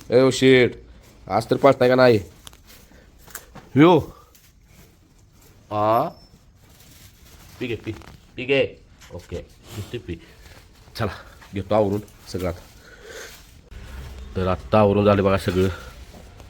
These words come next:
बरोबर दोन तास लागतील आवरायला. आता रायबा शेटला फेर द्यायचा म्हणून थांबलोय. नाहीतर खाद्य ठेवायचं होतं सगळ्यासनी, आणि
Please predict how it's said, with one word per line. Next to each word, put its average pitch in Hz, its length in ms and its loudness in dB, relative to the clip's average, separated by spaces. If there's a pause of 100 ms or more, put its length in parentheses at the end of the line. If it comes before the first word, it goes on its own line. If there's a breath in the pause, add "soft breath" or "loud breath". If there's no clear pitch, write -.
(640)
बरोबर 95 420 -4
दोन 101 260 0
तास 98 160 0
लागतील 98 240 -4
आवरायला. 82 320 -4 (1900 loud breath)
आता 98 680 0 (220)
रायबा 95 280 -4
शेटला 101 240 -4
फेर 101 260 0
द्यायचा 98 280 0
म्हणून 101 240 -2
थांबलोय. 92 300 -2 (920)
नाहीतर 92 240 -12
खाद्य 95 200 -4
ठेवायचं 95 300 -2
होतं 90 100 -10
सगळ्यासनी, 92 420 -4
आणि 95 800 -6